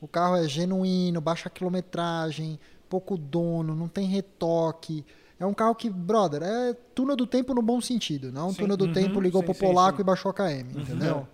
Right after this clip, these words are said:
Speaker 2: Sim.
Speaker 1: Você, você riu porque você sabe o que, que
Speaker 2: Sei.
Speaker 1: é a referência, né? Todo mundo sabe, né? Aí, brother, porra, esse carro sai por uma puta fábula.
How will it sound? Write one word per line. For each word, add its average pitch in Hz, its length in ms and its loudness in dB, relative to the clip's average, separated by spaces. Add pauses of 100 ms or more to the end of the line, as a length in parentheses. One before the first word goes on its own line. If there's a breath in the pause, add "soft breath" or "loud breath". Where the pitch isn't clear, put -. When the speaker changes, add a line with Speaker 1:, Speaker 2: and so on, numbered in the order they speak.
(180)
Speaker 2:
Sim. 127 200 -10
Speaker 1:
Você, 170 180 -6
você 170 180 0
riu 180 160 4
porque - 120 -8
você 214 120 0
sabe 202 240 2
o - 20 0
que, 196 60 2
que 190 60 2
Speaker 2:
Sei. 170 100 6
Speaker 1:
é 185 140 6
a 175 320 2
referência, 156 600 2
né? 165 100 -2
Todo 302 240 -2
mundo 190 200 4
sabe, 135 460 -4
né? 139 200 -10 (1080 soft breath)
Aí, 330 140 -4
brother, 254 300 6
porra, 254 300 0
esse 285 200 2
carro 302 220 -4
sai 302 140 -2
por 285 140 -4
uma 277 160 0
puta - 300 -6
fábula. 135 520 -2